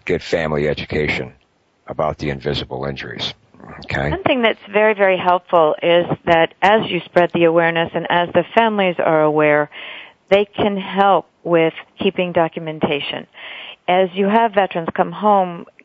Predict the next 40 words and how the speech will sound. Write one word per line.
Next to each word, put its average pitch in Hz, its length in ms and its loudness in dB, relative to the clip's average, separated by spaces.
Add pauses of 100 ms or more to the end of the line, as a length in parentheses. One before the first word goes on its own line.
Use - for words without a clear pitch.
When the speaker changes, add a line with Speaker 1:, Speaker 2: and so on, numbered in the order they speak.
(140)
Speaker 2:
Gary 185 220 4
mentioned 165 420 -4
a 160 60 -6
comment 185 400 0
about, 160 400 0 (340)
uh, 156 260 -2
a 165 80 2
wife 175 300 4 (120)
saying, 156 400 2 (580)
"He's 202 340 -4
just 208 220 0
not 185 180 0
the 156 140 0 (120)
same. 165 440 0 (160)
Something 175 400 0
is 165 320 -8
different." 160 520 -2 (800)
The 180 100 -2
V 190 220 0
A 196 400 4
and 156 220 -2
other 180 440 2 (200)
physician 165 640 -6
groups 190 400 -2
are 190 140 0
always 214 420 4
looking 196 340 -14 (160)
for, 175 400 2 (360)
"What - 160 -4
can 220 160 2
you 202 100 2
really 175 540 0
tell 220 260 2
me? 143 220 -4
It's, - 100 -8 (180)
don't 180 200 0
give 220 120 0
me 233 120 -2
just 220 240 -4
a 202 80 -6